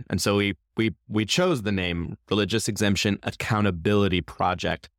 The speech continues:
because we do think that sharing stories and exposing abuse, mistreatment, trauma, that is what's gonna cause change. That's what's gonna make people upset and angry and want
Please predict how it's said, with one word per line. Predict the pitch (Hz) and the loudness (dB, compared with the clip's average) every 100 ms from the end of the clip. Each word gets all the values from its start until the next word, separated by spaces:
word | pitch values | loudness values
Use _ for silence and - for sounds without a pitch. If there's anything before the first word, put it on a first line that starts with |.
| _ _ | _ _
because | 123 135 | 0 2
we | 123 117 | 2 2
do | 113 127 | 2 2
think | 123 98 | 2 0
that | - - | 0 -4
sharing | - 107 110 113 | 0 0 2 0
stories | 110 - 98 92 101 117 131 - _ _ _ | -2 0 2 4 2 0 -2 -10 _ _ _
and | 95 | -4
exposing | 92 - - - 110 135 156 107 76 - 113 _ _ | -4 -4 -4 -2 2 4 2 0 -6 -10 -14 _ _
abuse, | 98 87 101 98 90 98 - - - _ _ | -4 0 2 4 2 0 -4 -6 -8 _ _
mistreatment, | 98 98 - - 101 - 80 73 - | 0 0 -2 -2 -2 0 -2 -4 -8
trauma, | - - 107 92 82 - _ _ _ _ | -6 -2 0 0 -2 -6 _ _ _ _
that | - 123 185 | -4 -2 0
is | 139 | -2
what's | 135 | -4
gonna | - 110 | -2 -4
cause | 95 92 90 - | -2 -4 -4 -4
change. | - 82 80 82 | -4 -2 -2 -2
That's | 101 127 | -2 -2
what's | 120 | -6
gonna | - 107 | -4 -2
make | 90 95 90 | 0 -2 -2
people | - 98 92 90 87 - | -4 0 0 0 -2 -6
upset | 90 - 123 120 - | -6 -2 0 -2 -4
and | 95 | -10
angry | - 101 101 101 98 95 - _ _ | -4 -2 0 0 0 -2 -12 _ _
and | 98 95 | -4 -2
want | 90 95 92 | 0 0 0